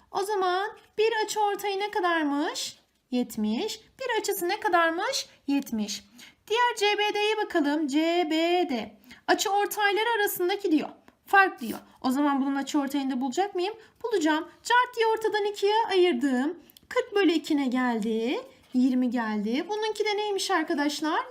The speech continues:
Yirmiymiş. İkisi arasındaki farkı soruyor bana. Yetmiş eksi yirmiden ne geldi canlarım? Elli gelmedi mi? Geldi. Alttakine bir bakalım mı?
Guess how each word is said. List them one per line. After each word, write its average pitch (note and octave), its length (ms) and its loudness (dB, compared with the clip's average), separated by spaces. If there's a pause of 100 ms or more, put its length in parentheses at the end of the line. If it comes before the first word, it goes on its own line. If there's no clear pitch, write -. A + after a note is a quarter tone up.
(100)
Yirmiymiş. D4 540 0
İkisi - 340 -6
arasındaki F4+ 500 -2 (160)
farkı F4 420 2 (420)
soruyor D4+ 400 2
bana. G#3 500 -2 (1500)
Yetmiş G4 720 -4 (380)
eksi A#3 800 -2 (320)
yirmiden C#4+ 760 0 (260)
ne A#4 200 -4
geldi F4+ 260 2
canlarım? D4+ 600 0 (320)
Elli B3 240 0
gelmedi G4+ 420 -2
mi? F4+ 140 -2 (360)
Geldi. G4 680 0 (460)
Alttakine A#4+ 360 0 (100)
bir A4 100 0
bakalım A#4+ 280 -2
mı? F4+ 240 -2